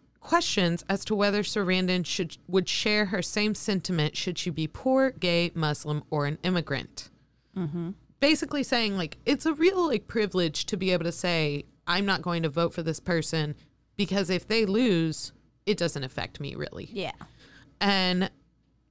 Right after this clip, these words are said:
Speaker 1: she, uh, Sarandon did say she would not be voting for Donald Trump. They went back and forth on Twitter. Um, and at the end,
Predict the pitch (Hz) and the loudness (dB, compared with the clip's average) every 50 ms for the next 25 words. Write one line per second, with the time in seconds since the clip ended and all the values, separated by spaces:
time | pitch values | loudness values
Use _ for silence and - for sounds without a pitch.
0 | _ _ _ _ - - - - - - - - - 247 240 233 - - 214 220 | _ _ _ _ -18 -8 -4 -2 -2 0 0 0 2 2 2 2 2 0 -2 -2
1 | - - - 240 233 247 262 247 196 - 220 220 - - 220 208 - - 202 175 | 0 0 2 2 2 4 2 2 4 4 4 2 2 2 0 0 0 0 0 0
2 | 165 170 165 160 180 180 160 180 175 170 170 - 185 165 165 156 160 180 190 - | 2 0 0 2 2 2 2 2 0 0 -2 -2 0 2 2 2 2 0 -2 0
3 | 170 147 135 143 - - - - - _ _ _ _ _ _ _ _ _ _ _ | 0 0 0 -2 -4 -8 -14 -20 -20 _ _ _ _ _ _ _ _ _ _ _
4 | _ 190 180 165 175 185 - - 185 180 - 214 214 208 - 233 226 226 - 269 | _ 0 2 2 2 2 2 0 0 0 0 -2 -4 -2 0 0 0 0 0 -2
5 | 285 - - - 170 147 143 139 143 170 180 - - _ _ _ _ _ _ - | -2 -2 -2 0 0 2 2 2 0 0 -2 -4 -12 _ _ _ _ _ _ -2
6 | 185 180 170 160 156 147 135 131 139 127 120 - _ _ _ _ _ _ _ _ | 0 2 2 4 4 2 2 0 -4 -8 -10 -14 _ _ _ _ _ _ _ _
7 | _ - - - _ _ _ _ _ - 190 185 170 175 175 - 180 - - 220 | _ -20 -20 -20 _ _ _ _ _ -2 0 2 2 0 0 -2 -4 -4 -2 0
8 | 247 277 262 220 196 185 185 175 185 | 2 4 4 4 4 2 2 0 -2